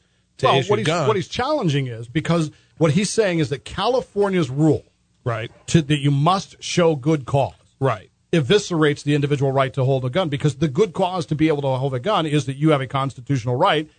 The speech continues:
Speaker 2: as an individual to keep and carry a firearm, keep and bear arms
Speaker 1: Right.
Speaker 2: for self-defense. And it doesn't say keep and bear arms within the confines of your home or on your property.
Speaker 1: Hmm.
Speaker 2: It says keep and bear arms,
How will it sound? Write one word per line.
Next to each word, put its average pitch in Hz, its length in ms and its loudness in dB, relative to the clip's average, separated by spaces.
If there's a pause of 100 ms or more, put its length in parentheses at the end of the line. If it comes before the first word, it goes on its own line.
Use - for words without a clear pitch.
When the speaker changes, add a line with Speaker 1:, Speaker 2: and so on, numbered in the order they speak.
(180)
Speaker 2:
as 160 240 0
an 151 60 0
individual 151 440 0
to 139 100 -8
keep 147 280 -2
and 156 140 -4
carry 131 240 -2
a 139 60 -2
firearm, 123 460 -4
keep 160 260 -2
and 165 240 -2
bear 151 260 2
arms 127 340 -2 (120)
Speaker 1:
Right. 110 240 0
Speaker 2:
for 156 80 2
self-defense. 143 640 -2
And 135 80 -4
it 127 80 -4
doesn't 220 300 0
say 185 500 0 (460)
keep 190 180 -2
and 165 140 0
bear 151 200 4
arms 143 360 0
within 151 240 0
the 151 60 2
confines 139 520 -2
of 123 100 -6
your 131 180 -2
home 202 320 0 (260)
or 160 180 6
on 143 140 0
your 139 100 -4
property. 226 440 0
Speaker 1:
Hmm. 123 60 -4
Speaker 2:
It 135 100 -8
says 139 360 -4
keep - 240 -4
and 151 100 2
bear 143 280 0
arms, 120 380 -10